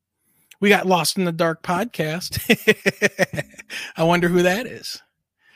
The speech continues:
But all right, so let's go ahead and get things started here. Oh, wait a minute. Michelle's not here. That's why it's Guys Night Out. Uh,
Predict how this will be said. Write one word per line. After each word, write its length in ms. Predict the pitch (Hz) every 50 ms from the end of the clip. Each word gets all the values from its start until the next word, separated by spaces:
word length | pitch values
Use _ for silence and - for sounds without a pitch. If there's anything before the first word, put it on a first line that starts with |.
| - - - _ _ _
But 120 | - 160 170
all 180 | 175 185 180
right, 260 | 170 147 131 131 -
so 160 | - - - 196
let's 200 | 208 214 196 -
go 140 | - 196
ahead 160 | 185 185 180 165
and 100 | 151 147
get 160 | 160 151 -
things 240 | - 151 147 139 -
started 400 | - - - 139 139 135 135 135
here. 320 | 131 127 131 131 131 127 - _ _ _ _ _ _ _ _ _ _ _ _ _ _ _ _ _ _ _ _ _ _ _ _ _ _ _ _ _ _ _ _ - -
Oh, 80 | 165 170
wait 180 | 190 240 277
a 20 | 294
minute. 280 | 196 139 123 123 - _ _ _ _ _ _ _ _ _ _ _ _ _ _ _ _ _
Michelle's 380 | 160 151 - 247 311 277 180
not 220 | 147 131 123 131 127
here. 280 | - - 123 113 104 - _ _ _ _ _ _ _
That's 160 | 180 170 -
why 140 | 220 220 208
it's 120 | 196 -
Guys 260 | - 208 196 196 196 190
Night 260 | 196 196 196 196 202
Out. 240 | 214 196 151 - - _ _ _ _ _ _ _ _ _ _ _ _ _ _ _ _ _ _ _ _ _ _
Uh, 640 | 175 180 185 190 190 190 196 196 196 196 202 202 202